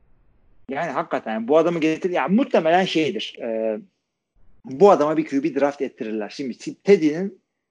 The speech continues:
e, maalesef şeyini, tavanını gördük az çok.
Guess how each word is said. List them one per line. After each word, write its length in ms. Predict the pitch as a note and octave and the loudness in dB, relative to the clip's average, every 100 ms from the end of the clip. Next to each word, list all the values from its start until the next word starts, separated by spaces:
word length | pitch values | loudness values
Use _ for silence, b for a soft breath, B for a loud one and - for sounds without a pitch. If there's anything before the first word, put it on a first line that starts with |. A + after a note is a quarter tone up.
| _ D3 | _ -4
e, 300 | C#3 C3 B2+ | -2 0 -2
maalesef 480 | D#3 F#3+ C#3 A#2 F3+ | 2 4 4 0 -4
şeyini, 320 | - C#3+ D3+ | 0 0 0
tavanını 460 | F3 F#3 C#3+ C3 F3+ | -2 2 4 2 0
gördük 360 | F3 D#3+ C3+ B2 | 2 2 2 -4
az 160 | A2+ | -6
çok. 300 | - G#2+ - | -10 -18 -20